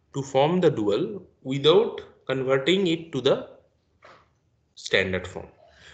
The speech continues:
But if you actually convert it to the standard form and,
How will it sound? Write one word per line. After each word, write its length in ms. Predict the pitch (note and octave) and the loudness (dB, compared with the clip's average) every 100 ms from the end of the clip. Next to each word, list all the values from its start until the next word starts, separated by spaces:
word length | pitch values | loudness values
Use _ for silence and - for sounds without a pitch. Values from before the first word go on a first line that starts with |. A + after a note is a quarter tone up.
| - | 0
But 180 | C3 C3+ | 0 0
if 140 | D3+ | -2
you 140 | F3+ D#3+ | 2 2
actually 360 | C3+ E3+ F#3+ | 2 -2 -4
convert 400 | G3 F3+ F3 F3 | -2 -2 -2 -4
it 160 | F3+ F3 | -4 -6
to 80 | F3 | -6
the 180 | E3 D#3+ | -4 -6
standard 500 | - D3 D3 D3 D3+ | -2 -2 0 -2 -2
form 320 | D#3 D3+ D3+ | -2 -2 0
and, 380 | C#3 C#3 C#3 | -2 -4 -8